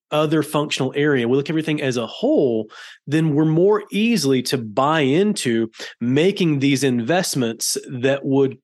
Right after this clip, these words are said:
provide a higher return with that employee retention when you're focusing across the board.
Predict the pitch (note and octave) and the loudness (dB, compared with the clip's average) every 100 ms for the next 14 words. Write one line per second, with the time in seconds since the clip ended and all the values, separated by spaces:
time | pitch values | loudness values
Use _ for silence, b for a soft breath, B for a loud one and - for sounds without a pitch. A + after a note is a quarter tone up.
0 | _ - D3 B2 D#3 E3 A#2+ A2+ B2 D#3 | _ -2 0 2 2 2 2 0 0 -4
1 | - _ _ - B2+ C#3+ D3+ D3+ C3+ A#2 | -8 _ _ -4 -2 2 2 4 2 0
2 | - A3 G#3 C3 B2+ C3+ B B C#3 C#3+ | -2 0 2 2 0 -2 B B 0 2
3 | C#3+ C#3 - C3+ - C#3+ C3+ B2 A2+ - | 2 0 0 -2 0 2 4 4 0 0
4 | C#3+ A#2+ A2 G2+ B B C3 B2+ A#2 - | -2 -2 -4 -6 B B 0 0 0 0
5 | C#3+ C#3 - A#2+ G#2 - B2+ A2 - A#2+ | 0 0 -2 -2 -4 -4 -2 0 -2 -4
6 | G#2 G#2 E2 D#2+ | -2 -4 -6 -12